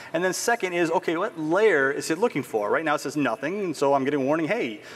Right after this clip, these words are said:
no layers, uh, set. I'm not gonna see anything." Okay, well, if I set it to everything, it's gonna say, "Whoa, I didn't say that." All right, that's too many. This is gonna be really, really inefficient as it's looking through every layer in my game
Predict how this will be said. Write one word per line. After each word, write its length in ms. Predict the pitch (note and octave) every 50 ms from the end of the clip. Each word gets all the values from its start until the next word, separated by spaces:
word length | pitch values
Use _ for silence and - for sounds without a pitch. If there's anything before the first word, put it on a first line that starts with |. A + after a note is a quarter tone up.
| - - -
no 260 | A#2+ A2+ A#2+ C#3 E3 F3+
layers, 680 | F#3 F#3 D#3+ D3+ E3 F3+ F#3+ F#3+ F#3+ F#3 E3 - -
uh, 160 | E3+ F3 F3
set. 400 | - - - G3 A#3+ G#3+ G#3 -
I'm 80 | B2 C#3
not 120 | F3 F#3+
gonna 100 | G#3+ F#3+
see 300 | - - - G#3+ B3 C4+
anything." 440 | G3+ C3 A2+ - - G#2+ F#2+ F#2 - - - -
Okay, 360 | C3 E3+ - - A2 C3+ F3
well, 300 | E3 B2+ B2 C3+ D#3+ - - - - - - -
if 60 | -
I 80 | F#3 -
set 280 | - - G#3+ G3+ E3
it 120 | E3 D3 -
to 180 | - D3+ - -
everything, 480 | F#3+ A#3+ A#3+ D#3+ D3 A#2+ - C#3+ D#3 F3+
it's 100 | F#3 -
gonna 120 | - F3+ D3
say, 140 | - E3+ D3
"Whoa, 260 | C3+ D#3+ F3 E3 D#3+
I 80 | E3
didn't 180 | F3 F3+ D#3+ C#3+
say 140 | - E3 C#3
that." 360 | C#3+ E3 D#3+ A#2+ A2 A2+ - - - - - - - - - -
All 60 | B2+
right, 260 | C3 C3 C3+ C#3 C3+ C#3
that's 360 | D3+ E3 F3+ E3+ - - -
too 280 | - - E3 D#3+ D3+
many. 420 | D3+ D#3 D3 C3 A#2+ A2+ A2 A2 - - - - -
This 180 | C#3+ C#3 -
is 80 | D#3+ C#3+
gonna 140 | C3 D3+ C#3
be 100 | C#3 C3
really, 340 | C3+ D3 D#3 D#3 E3 D#3+ D3+
really 300 | C#3 D3 D3 D3 D3 D#3
inefficient 640 | C#3+ C#3+ - - - A3 G3 - E3 C#3 C#3+ C3+
as 160 | C#3+ B2 B2+
it's 160 | C#3 B2 -
looking 240 | D#3 D3+ - D#3+ C3
through 160 | - C#3 C#3+
every 340 | - - D3+ D3 C#3+ D3+ D3
layer 380 | C3+ C3 C3 C3 B2+ B2+ B2+ B2
in 60 | A#2
my 100 | A#2 A#2
game 480 | B2 C#3 - A3+ G3+ E3+ E3 D#3+ D#3